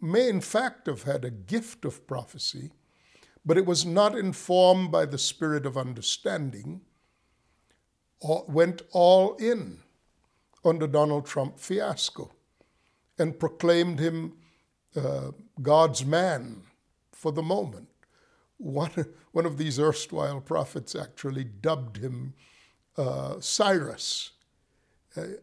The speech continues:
and I wouldn't have believed it but for the fact that I saw it myself. And they all went along with this, "Don't you just think that?" approach. Here is what the scriptures say. Verse eighteen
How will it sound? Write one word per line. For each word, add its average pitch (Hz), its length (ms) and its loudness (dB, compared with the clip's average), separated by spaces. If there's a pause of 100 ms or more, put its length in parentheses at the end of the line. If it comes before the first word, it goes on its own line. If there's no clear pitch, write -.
and 156 160 -6
I 170 60 0
wouldn't 240 260 0
have 214 120 0
believed 165 440 0
it 170 200 -8
but - 160 -6
for 165 100 -8
the 151 100 -8
fact 151 340 -4
that 147 120 -10
I 165 80 -4
saw 147 300 0
it - 200 -4
myself. - 720 -8 (720)
And 202 160 -2
they 214 60 6
all 220 260 10
went 202 180 2
along 147 520 2
with 139 260 -6
this, 139 380 -6 (340)
"Don't 165 340 0
you 165 120 -4
just 135 420 -2
think - 400 -6
that?" - 460 -10 (580)
approach. - 640 -4 (640)
Here 247 160 -2
is 190 120 0
what - 200 0
the 147 60 -4
scriptures - 520 -4
say. - 200 -8 (1500)
Verse 151 340 2
eighteen 208 720 2